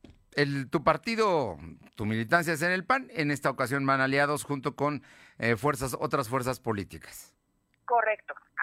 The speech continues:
Speaker 2: así es.
Speaker 1: Lupita
Speaker 2: Así es.
Speaker 1: Leal Rodríguez, muchísimas gracias por estos minutos.
Speaker 2: Igual a ti y a tu estimada audiencia. Un abrazo a todas y a todas. Y nos vemos el seis de junio porque vamos a ganar.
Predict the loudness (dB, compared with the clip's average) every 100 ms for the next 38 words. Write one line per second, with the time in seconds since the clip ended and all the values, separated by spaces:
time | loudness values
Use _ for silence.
0 | -6 -8 -12 _ _ _ _ -20 -20 -20
1 | -20 -10 4 6 8 6 6 4 -4 -8
2 | -4 0 0 0 -4 -10 -8 -2 -2 2
3 | 2 2 0 0 0 0 0 -2 -4 -6
4 | -6 -12 _ _ -12 -4 2 2 2 -4
5 | -6 -8 -2 -2 -2 -10 -10 -2 -2 -2
6 | -6 -4 -2 0 2 2 0 -4 -2 -4
7 | -2 -4 -4 -2 -2 0 -2 0 0 -2
8 | -4 -4 -2 -2 -2 -4 -2 0 2 2
9 | 2 -2 0 2 0